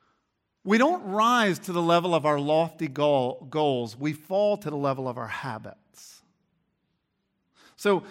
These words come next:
so his whole point is, it's great to have goals, but in order to accomplish your goals, you need to start or continue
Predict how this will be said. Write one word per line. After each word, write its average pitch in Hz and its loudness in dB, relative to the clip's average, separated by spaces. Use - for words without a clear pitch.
so 220 0
his 175 2
whole 262 2
point 262 -4
is, 143 0
it's - -18
great 262 2
to 190 -4
have 156 0
goals, 160 0
but 208 2
in 208 -2
order 233 -2
to 233 0
accomplish 220 -2
your 208 -6
goals, 180 -2
you 170 -4
need 190 -2
to 180 -6
start 214 2
or 170 0
continue 170 -2